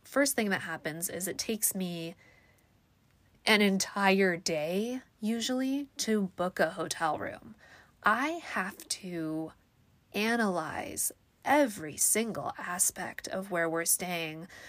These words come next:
Like, what are we gonna be doing when we're down there? The hotel has to be in close proximity to the places that we wanna eat at, which, by the way, are always planned in advance as well. Um, I can't just go down there not knowing where I'm gonna eat. So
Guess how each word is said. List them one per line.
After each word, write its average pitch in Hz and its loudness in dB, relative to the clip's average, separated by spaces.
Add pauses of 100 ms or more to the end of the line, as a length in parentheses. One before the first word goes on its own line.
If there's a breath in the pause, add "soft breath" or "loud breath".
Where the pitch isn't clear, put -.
(200 loud breath)
Like, 170 0 (340 soft breath)
what 202 0
are 285 2
we 277 0
gonna 233 0
be 196 2
doing 170 -6
when 160 -8
we're 160 -4
down 165 -4
there? - -4
The 196 -2
hotel 247 2
has 277 0
to 277 -4
be 262 0
in 220 -2
close 185 0
proximity 165 -4
to - -6
the 160 -8
places 165 -4
that 143 -6
we 165 -6
wanna 156 -8
eat 185 -2
at, 175 -2 (100)
which, 190 0 (180)
by 180 4
the 175 0
way, 170 0
are 160 6
always 180 2
planned 165 -6
in 160 -4
advance 151 -2
as - -4
well. 226 2 (480 loud breath)
Um, 180 0
I 196 -2
can't 285 -2
just 208 -2
go 170 -2
down 165 -4
there 151 -2
not 156 -2
knowing 160 -2
where 160 0
I'm 165 -4
gonna 147 -6
eat. 180 -4
So 175 2